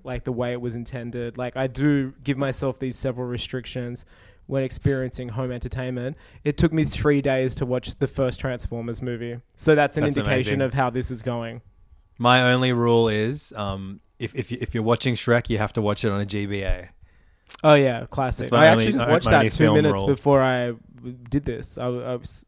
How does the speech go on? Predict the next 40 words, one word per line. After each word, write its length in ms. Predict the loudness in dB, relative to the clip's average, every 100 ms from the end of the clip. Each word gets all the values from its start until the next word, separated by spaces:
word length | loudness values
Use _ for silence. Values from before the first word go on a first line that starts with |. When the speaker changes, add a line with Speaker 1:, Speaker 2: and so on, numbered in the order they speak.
| _
Speaker 1:
saw 260 | -4 -2 -2
it 60 |
pop 180 | -4 -4
up 120 | -4
in 60 | -6
my 140 | -10
feed. 340 | -10 -8 -8 -12 _ _ _ _ _ -6
Speaker 2:
Yeah, 200 | -6 -6 _ -12
it's, 160 | -10 -8
uh, 100 | -10 -6
I, 220 | -4 -4 -4
I, 80 | 0
every, 300 | 2 2 4
I 100 | 4
love 240 | 6 4
being 160 | 2 0
reminded 640 | 0 -2 -2 -4 -6 -8
and 160 | -8 -4
reminding 380 | -2 -2 -4 -6
others 400 | -6 -6 -8 -8
that 180 | -10 -10
Shrek 420 | -6 -4 -4 -6
is, 140 | -10 -6
and 160 | -8
Shrek 280 | -4 -6 -6
two 300 | -6 -4 -4 -8 -20 -18 -4
are 160 | 0 0
available 420 | 0 -2 0 -2
on 160 | -2
the 80 | -4
same 480 | -6 -4 -4 -8 -10 -4
Game 200 | -4 -2
Boy 160 | -4
Advance 380 | -4 -6 -8 -8
cartridge. 520 | -6 -6 -6 -10 -10
Should 360 | -10 -4 -4 -4
you 100 | -6
wish 220 | -8 -6
to 100 | -6
wish, 360 | -6 -8 -12